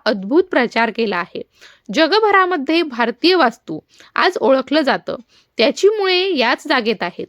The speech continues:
वास्तुशास्त्र म्हणजे घराची उभारणी, व्यावसायिक जागा, शेती, मंदिर बांधणी, पंचमहाभूतांचा समतोल, प्रकाशाचा वापर, पाण्याची दिशा, काचेचा उपयोग आणि रंगसंगती.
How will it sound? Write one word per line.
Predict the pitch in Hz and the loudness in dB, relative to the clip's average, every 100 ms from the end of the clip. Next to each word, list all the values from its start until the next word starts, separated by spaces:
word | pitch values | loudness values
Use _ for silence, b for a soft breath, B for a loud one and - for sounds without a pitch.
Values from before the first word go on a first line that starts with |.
| _ b b - | _ b b -2
वास्तुशास्त्र | 214 - 403 427 392 392 403 | -2 2 2 4 2 2 0
म्हणजे | 359 330 277 277 | 0 0 0 0
घराची | 262 240 240 233 - | -2 -2 -2 -2 -4
उभारणी, | 208 208 214 208 196 185 b b b - | -4 -2 -4 -4 -6 -8 b b b -2
व्यावसायिक | 302 311 359 349 | 0 2 0 0
जागा, | 247 208 196 208 190 202 _ _ _ - | 0 0 0 -2 -2 -4 _ _ _ -10
शेती, | - 349 320 254 208 202 b b b | 0 0 0 -4 -6 -8 b b b
मंदिर | 240 311 330 392 | -2 2 4 4
बांधणी, | 349 269 220 208 202 220 _ _ - | 2 -2 -2 -4 -6 -8 _ _ -2
पंचमहाभूतांचा | 330 359 427 370 349 294 - 254 233 311 | -2 0 0 2 0 -2 -2 -2 -2 -2
समतोल, | - 220 214 277 247 220 233 b b - | -2 -2 -2 2 0 0 -6 b b -4
प्रकाशाचा | 302 - 415 427 427 415 | -2 0 0 0 2 2
वापर, | 233 196 - 247 208 240 _ _ - | 2 -2 -2 -2 -4 -10 _ _ -4
पाण्याची | 294 330 392 453 | -2 0 0 2
दिशा, | 453 370 339 302 302 311 b b | 4 2 2 0 0 -4 b b
काचेचा | - 302 - 370 466 | -4 -2 0 2 4
उपयोग | 440 240 247 247 254 - - | 2 2 2 2 2 -2 -8
आणि | 277 381 | -2 0
रंगसंगती. | 294 226 277 330 254 190 175 160 | 0 0 0 0 -2 -2 -4 -10